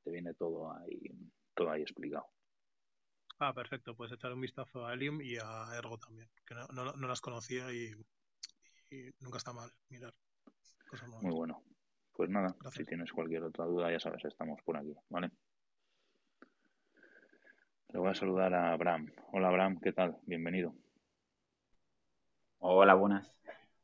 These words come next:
Speaker 3: Pues mira, yo soy bastante nuevo en todo esto, entonces me falta todavía mucho conocimiento. Pero bueno, he comprado algo de,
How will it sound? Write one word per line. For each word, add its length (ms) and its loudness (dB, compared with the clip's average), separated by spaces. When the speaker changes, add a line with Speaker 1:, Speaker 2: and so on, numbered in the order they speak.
Speaker 3:
Pues 300 6
mira, 200 10
yo 140 6
soy 260 8
bastante 420 10
nuevo 340 12
en 440 8
todo 240 12
esto, 260 10
entonces 340 6
me 140 4
falta 240 6
todavía 220 6
mucho 500 8
conocimiento. 640 2
Pero 420 12
bueno, 220 8
he 40 2
comprado 380 12
algo 220 12
de, 600 8